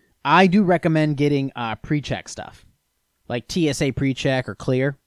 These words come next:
If you are gonna be, tra-, if you do travel more than, shit, even if you travel only once a year, I recommend getting a T S A pre-check.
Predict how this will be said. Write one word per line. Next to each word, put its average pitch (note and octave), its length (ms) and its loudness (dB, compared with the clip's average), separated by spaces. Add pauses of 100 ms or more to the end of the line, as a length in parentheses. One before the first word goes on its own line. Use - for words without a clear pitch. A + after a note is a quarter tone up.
(920)
If C#3 120 0
you F3+ 140 12
are E3+ 100 12
gonna E3+ 140 6
be, D#3+ 80 4
tra-, D#3+ 160 -2
if - 120 -4
you E3+ 80 4
do E3+ 120 4
travel D3+ 340 0
more C3+ 220 0
than, B2 320 -2 (1120)
shit, - 460 -2
even C4 200 2
if D#4 120 0
you G3+ 60 0
travel E3+ 360 2
only C#3+ 200 2
once A#2 260 -4
a G#2 60 -4
year, G2 340 -2 (800)
I D#3 120 4
recommend C3+ 480 2
getting A#2+ 240 -2
a G2+ 40 -6
T A2+ 180 -6
S F#2+ 120 -8
A F2 80 -8
pre-check. - 480 -16